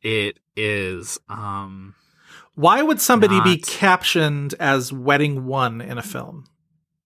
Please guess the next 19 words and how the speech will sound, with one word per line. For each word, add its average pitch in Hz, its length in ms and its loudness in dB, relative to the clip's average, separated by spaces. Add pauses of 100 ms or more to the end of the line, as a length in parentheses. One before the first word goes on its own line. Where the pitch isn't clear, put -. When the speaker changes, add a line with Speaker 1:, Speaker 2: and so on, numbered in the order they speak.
(1200)
Speaker 1:
Four 127 300 2
Weddings 107 340 2
and 98 80 -4
a 98 60 -6
Funeral. 95 480 -16 (160)
Speaker 2:
Right. 110 340 -2 (2750)
Speaker 1:
Hmm. 80 640 -14 (400)
Who? 143 380 -6
Uh, 127 60 -2
so 143 180 2
it's 127 120 0
a 143 60 0
British 160 420 2
person. 131 720 0 (720)
Speaker 2:
Is 127 160 -2
it? 139 180 0 (1900)
Speaker 1:
Ooh? 185 220 4 (840)
Maybe 117 260 -2
not. 185 280 0